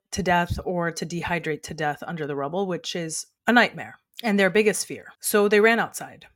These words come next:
They didn't know where to go. They were running around in circles. They didn't know what was safe. One of the targets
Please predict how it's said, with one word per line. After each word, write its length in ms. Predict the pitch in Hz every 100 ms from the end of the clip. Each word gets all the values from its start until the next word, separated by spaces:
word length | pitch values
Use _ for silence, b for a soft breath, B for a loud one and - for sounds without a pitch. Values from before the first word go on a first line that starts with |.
| _
They 80 | 214
didn't 200 | 254 285
know 100 | 214
where 140 | 185 165
to 80 |
go. 200 | 151 127
They 120 | 156 170
were 120 | 170
running 220 | 180 175
around 220 | 156 156
in 80 | 147
circles. 480 | - - - 139 -
They 80 | 165
didn't 280 | 170 170
know 360 | 165 156 151 156
what 200 | 202 196
was 160 | 190 170
safe. 480 | - 131 165 - -
One 160 | 220 233
of 140 | 208
the 80 | 180
targets 720 | - 202 190 170 - -